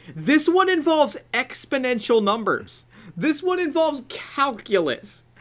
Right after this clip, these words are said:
The D C <laughs> superheroes game literally involves using calculus. You know what's, you know what does not make me feel like a superhero at the table? Is doing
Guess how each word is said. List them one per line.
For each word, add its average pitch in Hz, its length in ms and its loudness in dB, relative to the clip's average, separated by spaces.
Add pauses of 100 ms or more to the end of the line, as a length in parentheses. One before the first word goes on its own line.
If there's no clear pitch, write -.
(240)
The 247 120 -4
D 294 240 2
C 320 220 4
<laughs> 415 40 -2
superheroes 262 480 -2
game 226 320 -4
literally 262 680 0
involves 226 600 -2 (380)
using 262 460 0 (120)
calculus. 180 880 -4 (400)
You 208 100 -2
know 302 120 0
what's, 320 240 0 (420)
you 262 160 -4
know 330 120 -2
what 294 200 0
does 269 240 2
not 262 220 -2
make 240 200 0
me 233 140 -2
feel 247 320 0
like 220 240 -4
a 208 40 2
superhero 226 640 0
at 202 80 -6
the 196 100 -4
table? 233 500 -4 (540)
Is 175 200 0 (180)
doing 202 500 4